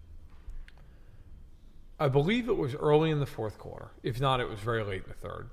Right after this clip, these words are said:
The Chiefs had the ball at their, about their own f-, their own forty-yard line, maybe around thirty-six, thirty-seven. Andy Reid, for reasons I'll never understand, fakes a punt, and the Chiefs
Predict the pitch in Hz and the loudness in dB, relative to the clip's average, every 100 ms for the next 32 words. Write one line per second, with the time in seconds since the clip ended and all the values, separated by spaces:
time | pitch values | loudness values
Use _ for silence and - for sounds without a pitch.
0 | - - - 117 - 165 190 202 175 156 | -14 -12 -10 -6 0 0 2 -2 -2 0
1 | 131 117 110 - 127 131 120 - 277 294 | 2 4 2 0 -2 -4 -4 -2 6 6
2 | - 175 - 160 151 139 - - - - | 8 4 6 6 6 4 2 -8 -12 -14
3 | - - - - - 170 165 135 - - | -14 -14 -14 -18 -4 2 2 2 -4 4
4 | 151 147 131 113 110 107 104 107 110 113 | 8 8 8 4 4 2 0 0 -2 -4
5 | 113 110 - 117 110 104 - - - 110 | -2 -4 0 2 2 0 -8 -10 -4 -4
6 | - 107 104 - 101 - - - - - | -2 -2 -2 -4 -8 -10 -14 -18 -18 -20
7 | - - - - - 165 202 196 165 147 | -20 -18 -18 -16 -2 4 4 6 4 4
8 | 135 117 110 - 131 131 151 123 127 - | 2 0 -4 -4 0 4 4 4 2 2
9 | 131 135 139 143 127 107 123 107 98 - | 4 6 6 6 2 -2 -2 -2 -4 0
10 | - 156 - - - - 110 87 - - | 4 4 2 -4 -6 -2 -2 -2 -6 -4
11 | - - - - 156 143 139 156 143 | -4 -4 -12 -2 2 2 2 0 0